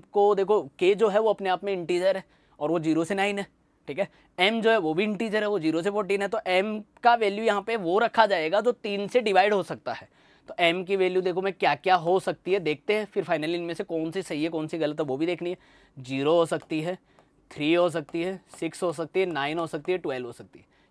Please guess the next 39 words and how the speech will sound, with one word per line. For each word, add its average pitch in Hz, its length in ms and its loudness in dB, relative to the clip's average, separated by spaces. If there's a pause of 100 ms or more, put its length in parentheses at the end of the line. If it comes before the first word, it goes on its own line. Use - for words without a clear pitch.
ये 175 60 -6
टोटल 170 260 -2
पाँच 165 340 -2
वैल्यू 170 200 -2
ही 180 60 -6
पॉसिबल 180 400 -4
है 180 100 -2
m 170 140 -10
की, 175 100 -14 (220)
जो 156 60 -4
यहाँ 160 160 -2
रखूँगा 151 320 -6
क्योंकि 156 240 -6
ये 151 100 -2
कट 156 180 -2
जाएगा। 165 300 -2 (300)
अगर 208 340 6
m 196 140 -4
की 202 100 -4
जगह 208 160 2
मैंने 208 220 -2
ज़ीरो 175 300 0
रखा, 160 400 2 (800)
हर 214 220 8
वैल्यू 190 320 4
के 202 120 6
रिस्पेक्ट 175 380 2
में 185 160 2
k 208 200 2
मिलेगा। 202 300 2
अब 190 80 4
अपन 190 180 0
को 196 100 0
ये 190 140 2
चेक 190 220 -2
करना 196 160 0
है 202 60 2
कि 208 100 -6
जो 214 100 -2